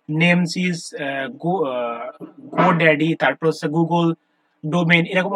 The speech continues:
অনেকগুলো আছে। তাদের কাছে যে আমরা যে ডোমেনগুলো কিনি তাদের কাছ থেকে, ডোমেন কি? ডোমেন হচ্ছে আমাদের ওয়েবসাইটে যে নামগুলো থাকে বা ইউআরএল যেটা, যেমন গুগল ডট কম, এটা একটা ডোমেন,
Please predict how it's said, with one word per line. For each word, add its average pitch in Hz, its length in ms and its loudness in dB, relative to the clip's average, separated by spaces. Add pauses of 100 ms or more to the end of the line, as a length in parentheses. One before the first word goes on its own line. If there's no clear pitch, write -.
অনেকগুলো 185 260 2
আছে। 156 280 4
তাদের 170 260 2
কাছে 190 220 -2 (120)
যে 208 180 -6
আমরা 151 200 0
যে 170 100 -4
ডোমেনগুলো 170 420 0
কিনি 226 200 4
তাদের 165 220 2
কাছ 139 180 -4
থেকে, 170 200 -6 (400)
ডোমেন 165 380 2
কি? 254 120 -6
ডোমেন 190 200 -2
হচ্ছে 208 220 -4 (800)
আমাদের 143 400 -4 (120)
ওয়েবসাইটে 165 380 -2
যে 170 60 0 (100)
নামগুলো 143 320 0
থাকে 117 320 -10
বা 139 160 -2 (160)
ইউআরএল 175 360 4
যেটা, 143 240 -4
যেমন 175 260 -6
গুগল 175 260 0
ডট 143 200 0
কম, - 160 -16 (560)
এটা 170 140 0
একটা 160 160 0 (480)
ডোমেন, 151 260 0